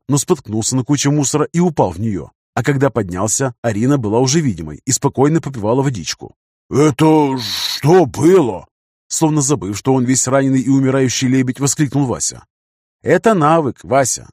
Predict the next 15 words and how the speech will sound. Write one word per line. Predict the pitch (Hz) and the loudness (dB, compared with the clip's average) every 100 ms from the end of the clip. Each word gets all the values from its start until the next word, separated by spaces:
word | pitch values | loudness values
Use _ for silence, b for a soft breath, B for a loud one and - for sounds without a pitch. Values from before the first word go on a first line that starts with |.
| - | -4
это | 120 190 139 - | -2 0 -2 -4
навык". | 120 127 143 135 - _ _ _ _ - | 0 2 2 0 -6 _ _ _ _ -4
"Ну | 180 185 170 147 151 156 | 2 4 2 0 -6 -8
как? | 120 127 190 190 107 95 - | -6 2 4 4 2 -6 -16
Это... | 113 123 151 165 165 151 135 127 127 127 156 | -6 0 2 4 4 4 4 0 -2 0 2
это... | 185 170 147 139 - - 131 | 4 4 2 0 -8 -4 0
это | 131 143 123 | 0 0 -2
писец! | 139 131 - 147 170 170 147 - - _ - | -4 -2 -2 0 2 2 0 -4 -14 _ -16
Кто | - 196 233 | 0 4 4
она | 180 | 4
такая? | 151 170 214 156 101 76 | 0 0 2 2 0 -10
Где | 92 147 285 | -6 0 2
ты | - | 2
её | 151 160 | 2 2
нашёл? | 196 202 226 165 113 90 | 2 0 2 2 2 -4